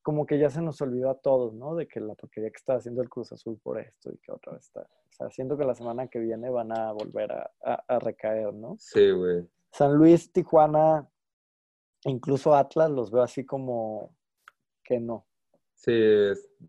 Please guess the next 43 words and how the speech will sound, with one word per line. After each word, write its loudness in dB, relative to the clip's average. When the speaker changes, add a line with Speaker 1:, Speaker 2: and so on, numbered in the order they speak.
Speaker 2:
la 4
historia 4
te -2
dice -4
que -2
no. -6
Speaker 1:
Pero 4
bueno, -2
Speaker 2:
¿No? -16
Speaker 1:
vamos 2
viendo 2
Speaker 2:
Bien. 8
Speaker 1:
en -4
qué 2
acaba 6
eso. -6
Pero 4
ya 4
Speaker 2:
Bien. 8
Speaker 1:
dejémosle 0
ahí -2
a -4
la -6
Liga -8
Speaker 2:
Me -12
Speaker 1:
Mexicana, -8
Speaker 2:
par-, -2
Speaker 1:
¿no? -12
Speaker 2:
nomás 6
un 2
último 2
comentario. 4
Speaker 1:
A -6
ver, -6
Speaker 2:
Ahorita 2
que 8
Speaker 1:
dígame. -2
Speaker 2:
estaba 4
viendo 8
las 6
estadísticas 2
del 6
goleo, 6